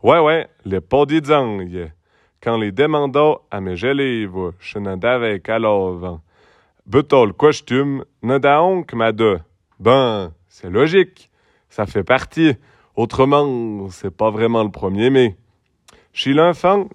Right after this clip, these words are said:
comme est mis le choix chez les traditions, la camille mo nacuts rivoy à la terre, et la haka des betoches en bredzon un coup d'un lin.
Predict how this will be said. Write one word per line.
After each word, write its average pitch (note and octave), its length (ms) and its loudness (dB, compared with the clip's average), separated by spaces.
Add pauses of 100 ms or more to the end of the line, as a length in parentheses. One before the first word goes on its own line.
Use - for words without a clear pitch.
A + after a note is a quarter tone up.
comme B2 280 4
est G#2+ 120 2
mis C3+ 200 0
le G#2+ 160 0
choix B2 540 2
chez G#2 140 -8
les F2 160 -6
traditions, A#2 760 -2 (920)
la D#3 100 4
camille G#3+ 400 2
mo C3 380 4
nacuts A#2+ 580 -4
rivoy B2+ 500 2
à A2+ 60 2
la G#2 160 0
terre, B2 680 0 (320)
et A#2 100 -2
la A#2+ 240 0
haka B2+ 540 -2
des G2 160 -8
betoches A#2+ 520 -6
en F#2 80 -8
bredzon A#2 540 -4 (160)
un D3 160 2
coup D#3 220 -2
d'un A2+ 200 0
lin. F#2 240 -4